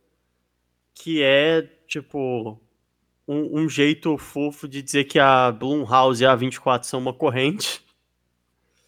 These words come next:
É, que seria esse terror que você, e de fato, assim, eu, eu, eu entendo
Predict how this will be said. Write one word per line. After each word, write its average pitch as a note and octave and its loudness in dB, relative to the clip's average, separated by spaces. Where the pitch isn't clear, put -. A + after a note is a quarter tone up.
É, C3+ 0
que F3 -6
seria D#3+ 0
esse E3 -4
terror D#3+ -2
que A3 -8
você, E3 -8
e C#4 0
de - -10
fato, E3+ 6
assim, E3+ 0
eu, D#3+ 4
eu, D#3+ -4
eu E3 2
entendo D3 2